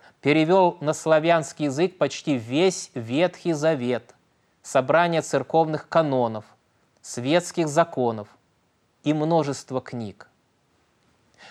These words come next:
Он умер в апреле восемьсот восемьдесят пятого года в Моравском Велиграде, современной Чехии,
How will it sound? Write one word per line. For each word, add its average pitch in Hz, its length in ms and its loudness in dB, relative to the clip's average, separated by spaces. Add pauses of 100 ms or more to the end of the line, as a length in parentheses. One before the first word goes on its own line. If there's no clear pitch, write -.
(200)
Он 185 340 4
умер 202 380 4
в 139 100 0
апреле 175 560 2
восемьсот 165 640 -4
восемьдесят 156 640 -4
пятого 143 460 0
года 156 440 2 (580)
в 117 200 -12
Моравском 147 800 2
Велиграде, 143 800 2
современной 139 720 -2
Чехии, 127 840 -4